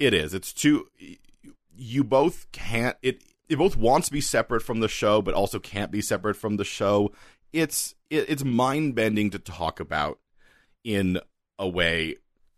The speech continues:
eh, that I think maybe is maybe confusing for listeners. I hope we're not just talking in circles, but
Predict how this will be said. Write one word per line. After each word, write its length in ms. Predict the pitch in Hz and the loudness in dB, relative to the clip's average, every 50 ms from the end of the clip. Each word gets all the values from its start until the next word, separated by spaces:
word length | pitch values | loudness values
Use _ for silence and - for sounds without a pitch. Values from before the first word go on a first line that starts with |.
| _ _ - | _ _ -8
eh, 220 | 117 120 113 107 - | -4 -4 -2 -2 -2
that 320 | 110 110 107 104 - - - | 0 0 0 0 -2 -6 -6
I 120 | 110 117 | -4 -4
think 260 | 107 - 123 123 113 113 | -4 -2 -2 -4 -2 -2
maybe 340 | 120 117 113 110 120 117 117 | 0 0 0 0 0 0 0
is 200 | 107 98 - - _ _ _ _ _ _ _ _ _ _ _ _ _ _ _ _ | 0 -2 -6 -14 _ _ _ _ _ _ _ _ _ _ _ _ _ _ _ _
maybe 380 | 113 104 107 110 123 135 151 151 | -6 -2 2 2 2 2 2 0
confusing 720 | 143 175 156 143 139 - 151 156 156 151 160 156 151 156 | 2 0 0 0 -2 0 2 4 4 4 4 2 2 0
for 220 | 147 - 156 160 156 | -2 -2 0 2 4
listeners. 540 | 156 160 156 - 160 151 151 156 160 151 - | 4 4 2 2 0 2 2 2 2 2 0
I 80 | 117 | 0
hope 220 | 120 139 202 190 135 | 0 2 0 0 2
we're 80 | 131 | 2
not 160 | 117 110 104 90 | 2 2 2 0
just 120 | 98 - | -4 -8
talking 360 | - - 104 101 - 110 101 | -4 -2 -2 -2 -2 -2 -4
in 100 | 101 98 | -2 -2
circles, 580 | - - - 107 107 - - 98 87 92 87 90 | -2 -2 0 0 0 2 0 0 0 -2 -2 -4
but 320 | 90 101 98 95 - - | -2 -2 0 0 -2 -4